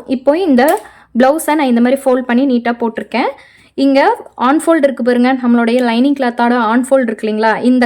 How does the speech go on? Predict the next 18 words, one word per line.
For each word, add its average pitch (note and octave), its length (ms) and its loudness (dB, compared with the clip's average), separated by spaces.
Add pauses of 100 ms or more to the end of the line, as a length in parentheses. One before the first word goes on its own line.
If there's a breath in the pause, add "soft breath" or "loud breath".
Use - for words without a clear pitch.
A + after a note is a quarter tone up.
(140)
கார்னர்ல A#3+ 680 2
நான் A#3+ 160 0
இந்த G#3 160 -4
மாதிரி A3+ 220 0
வைக்கிறேன். G3+ 380 -4 (520 soft breath)
வச்சோம் B3+ 340 0
அப்படின்னா B3 280 2 (100)
நம்மளுக்கு A#3+ 300 0 (160)
ஈவனா B3+ 220 2 (100)
கிடைக்கும். A3 380 -2
அதுக்காக A3+ 420 -2
தான் B3+ 160 0
உங்களுக்கு A#3 360 -2
ஒரு A3 180 -2
மார்க்கிங் A#3+ 440 -2
வந்து A3+ 220 -2
எப்படி A#3 140 -4 (120)
பண்ணணுங்கிறத A#3 520 0